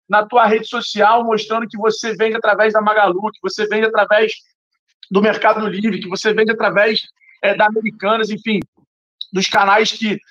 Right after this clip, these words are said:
que tem disponível, que você tá, tá, tá vendendo. Então, eu acho que esse aí acaba sendo um grande diferencial. E essa palavra completo, Igor,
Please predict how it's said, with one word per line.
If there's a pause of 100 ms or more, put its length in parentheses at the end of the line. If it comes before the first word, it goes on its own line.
(140)
que
tem
disponível,
que
você
tá, (160)
tá, (100)
tá
vendendo. (320)
Então,
eu
acho
que
esse
aí
acaba
sendo
um
grande
diferencial.
E
essa
palavra
completo,
Igor,